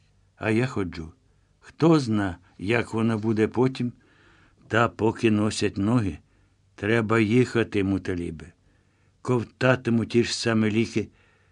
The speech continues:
Яка різниця, де їх ковтати? Там гірше не буде. З дітьми побуду, скочу вже, а зразу після Нового року я в тебе так і знай.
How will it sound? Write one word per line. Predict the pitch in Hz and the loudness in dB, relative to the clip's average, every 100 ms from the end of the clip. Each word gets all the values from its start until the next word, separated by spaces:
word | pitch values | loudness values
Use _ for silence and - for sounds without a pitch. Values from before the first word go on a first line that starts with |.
| _ _ _ - | _ _ _ -4
Яка | 117 131 151 135 | 0 2 4 4
різниця, | 117 117 107 - 107 | 4 2 0 0 -2
де | 104 110 | 2 2
їх | 92 - | 2 -4
ковтати? | 107 90 101 90 - 87 _ _ _ _ _ _ | -6 -4 -6 -8 -12 -16 _ _ _ _ _ _
Там | 120 117 | -2 -2
гірше | 95 110 101 117 | 0 0 0 0
не | 113 110 | 0 0
буде. | 101 92 87 - _ _ _ _ _ _ - | -2 -4 -6 -8 _ _ _ _ _ _ -10
З | 92 | -4
дітьми | 87 123 104 113 | 0 2 2 0
побуду, | 107 117 98 98 98 92 | 2 0 0 -4 -4 -8
скочу | - 107 110 110 104 | -4 0 0 -2 -4
вже, | 101 107 - _ _ _ _ - | -2 -4 -6 _ _ _ _ -4
а | 113 107 | -2 -2
зразу | 95 107 110 95 92 | 0 0 0 -2 -4
після | 107 95 98 95 | -6 -6 -4 -4
Нового | 98 101 98 | -2 -2 -2
року | 113 123 90 80 _ _ _ _ - | -2 -4 -8 -16 _ _ _ _ -14
я | 92 120 147 | -2 4 4
в | 135 | 2
тебе | 120 101 101 | 0 0 0
так | 98 104 - | -4 -6 -4
і | 104 | -4
знай. | 87 87 80 | -4 -8 -10